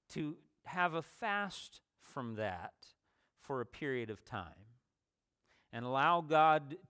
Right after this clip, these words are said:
to nourish your mind and your heart on spiritual things.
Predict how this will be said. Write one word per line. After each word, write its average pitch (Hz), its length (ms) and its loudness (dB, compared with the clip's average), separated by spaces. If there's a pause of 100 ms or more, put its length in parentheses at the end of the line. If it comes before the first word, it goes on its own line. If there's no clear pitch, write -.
to 131 220 -6 (100)
nourish 147 760 -4
your 139 260 -4
mind 139 720 -2
and 120 180 -8
your 131 180 -4
heart 127 500 0 (380)
on 127 300 -2
spiritual 170 800 -4
things. - 920 -12